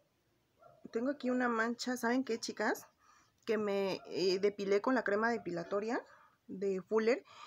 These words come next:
Y la verdad es que, pues, no sentí nada, chicas, en el momento. Hasta les hice video, les grabé donde les dije, no sentí nada, no sentí ardor, no me dolió ni nada.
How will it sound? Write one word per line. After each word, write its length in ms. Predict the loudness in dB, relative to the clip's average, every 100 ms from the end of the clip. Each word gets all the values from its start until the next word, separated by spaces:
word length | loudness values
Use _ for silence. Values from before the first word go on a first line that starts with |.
| -14
Y 100 | -2
la 140 | 4 6
verdad 180 | 6 4
es 100 | 4
que, 80 |
pues, 180 | 4 4
no 140 | 4 2
sentí 380 | 2 0 2
nada, 420 | 2 2 2 0 0
chicas, 340 | -6 -6 -4
en 80 | -2
el 60 | -2
momento. 300 | 0 0 0
Hasta 160 | -2
les 180 | -4 -4
hice 180 | -4 -4
video, 300 | -2 2 2
les 160 | 0
grabé 320 | -2 -2 -2 -2
donde 200 | -2 -4
les 140 | -4
dije, 360 | -6 -6 -6 -4
no 180 | -4 -4
sentí 280 | -4 -8
nada, 320 | -4 0 4 4
no 100 | 2
sentí 260 | -2 -4
ardor, 420 | -2 -2 2 2 2
no 100 | -4
me 160 | -6
dolió 300 | -6 -4 -2
ni 100 | -2
nada. 200 | 0 -2